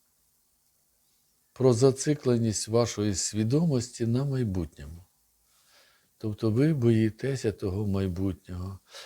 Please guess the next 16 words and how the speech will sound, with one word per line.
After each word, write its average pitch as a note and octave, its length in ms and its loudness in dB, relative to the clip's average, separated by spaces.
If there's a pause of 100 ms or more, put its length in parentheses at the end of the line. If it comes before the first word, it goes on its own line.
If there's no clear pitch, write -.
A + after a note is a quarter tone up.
А G2+ 120 -4
це A2+ 160 -2
перша D3 480 0
ознака A#2 680 0
деградації. A2+ 840 -2 (880)
Що - 180 -8
якщо A#2+ 240 0
ви C3 120 8
боїтеся B2+ 720 2
еволюційних A2+ 760 2
змін, D3+ 300 2
значить A#2+ 800 -2
ви B2+ 260 -4
починаєте D#3 580 -6
внутрішньо A#2 640 0
деградувати. G2 760 -2